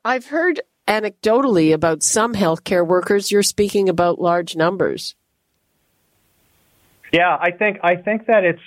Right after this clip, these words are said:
Speaker 2: it, it's, it's more widespread than you might think. Uh, and in fact, we have experience of this with influenza vaccination. So, um,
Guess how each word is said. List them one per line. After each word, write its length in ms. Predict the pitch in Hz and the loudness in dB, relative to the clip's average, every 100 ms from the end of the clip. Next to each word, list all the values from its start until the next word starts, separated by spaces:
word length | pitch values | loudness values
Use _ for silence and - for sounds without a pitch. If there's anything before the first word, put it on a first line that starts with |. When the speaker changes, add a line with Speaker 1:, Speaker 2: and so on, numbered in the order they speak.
| - | -4
Speaker 2:
it, 200 | 160 156 | -4 0
it's, 160 | 160 151 - | -2 -2 -4
it's 220 | 151 - | -4 2
more 180 | 175 180 | 2 2
widespread 640 | 175 147 139 - 151 151 | 2 0 -2 -2 0 2
than 160 | 139 135 | 0 -2
you 100 | 135 | -2
might 320 | 127 113 - | -2 -2 -2
think. 300 | 147 127 113 - - - - 147 | 0 0 -2 -14 -20 -20 -6 0
Uh, 260 | 139 139 139 | 2 2 0
and 140 | 165 160 | 0 0
in 80 | 160 | 2
fact, 280 | 208 208 | 2 0
we 100 | 196 | -4
have 160 | 190 233 | -2 -2
experience 600 | 233 - - 180 214 208 | -4 -10 -2 0 2 0
of 140 | 175 151 | 0 2
this 140 | 160 - | 0 0
with 140 | 156 | -2
influenza 640 | 170 175 160 143 175 165 139 | 0 0 0 2 2 0 0
vaccination. 920 | 120 117 - 123 113 113 - 107 92 - - - - - - | 2 2 0 -2 0 0 0 -2 -6 -16 -18 -18 -18 -8 0
So, 460 | 156 147 143 143 - | 2 2 0 -4 -2
um, 280 | 143 143 | 0 0